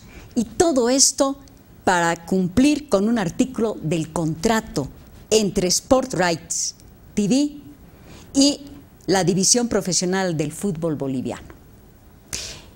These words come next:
Es lo que ha determinado esta modalidad. Y quiero preguntar, ¿en qué situación deja al fútbol boliviano tener todos estos compromisos?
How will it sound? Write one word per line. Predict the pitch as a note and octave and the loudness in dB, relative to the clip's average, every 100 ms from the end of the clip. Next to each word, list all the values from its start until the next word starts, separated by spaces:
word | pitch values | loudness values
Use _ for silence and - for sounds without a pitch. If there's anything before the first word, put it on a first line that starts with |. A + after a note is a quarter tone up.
| - - | -20 0
Es | B3 B3+ | 2 4
lo | B3 | 2
que | B3 A3 G#3 G3+ | 2 2 2 0
ha | - G3 | 0 0
determinado | G#3 G#3+ A3 G#3 G#3+ A3+ C#4 C#4+ G3 | 0 0 0 0 2 2 2 2 2
esta | E3+ - E3+ | 0 -2 0
modalidad. | D#3 C#3+ B2+ A#2+ - - - - - - - - - - | 0 0 -2 -4 -6 -10 -20 -20 -20 -20 -20 -20 -18 -2
Y | C4 C4+ - - | 0 0 -6 -2
quiero | A#3+ A3+ G#3+ F#3 - | 2 2 4 2 2
preguntar, | A3 G#3+ A#3+ A#3+ B3+ A#3 - - - - - - - - - - - | 2 2 2 4 2 2 -6 -14 -20 -20 -20 -20 -20 -20 -20 -20 0
¿en | B3+ B3 | 2 4
qué | F#4 | 6
situación | F#4+ A#3+ - A3 B3 A#3+ | 6 6 4 4 4 4
deja | G#3+ G3 F#3 | 2 2 0
al | E3+ | 0
fútbol | A3 F#3+ F3+ | 0 0 0
boliviano | D#3 D#3+ D#3 F3 F#3 - - - - | 0 0 2 0 -2 -6 -16 -20 -4
tener | G#3 F#3+ G3 | 0 2 0
todos | G3 G#3+ F#3 E3 | 0 0 2 -2
estos | D#3+ E3+ | -2 -4
compromisos? | - D3+ C3 B2+ B2+ - - - | -4 -6 -4 -4 -4 -6 -6 -12